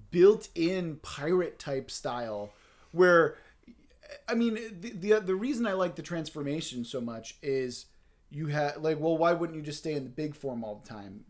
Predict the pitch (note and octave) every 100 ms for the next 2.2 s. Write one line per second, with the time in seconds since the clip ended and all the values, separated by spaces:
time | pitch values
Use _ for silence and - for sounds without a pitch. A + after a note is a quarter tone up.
0 | E3 D3 E3+ D3 C3 D3 C3+ E3+ E3+ -
1 | D3 B2+ A#2+ C#3+ E3 F3+ F3+ D3+ C#3 D#3
2 | C#3+ B2+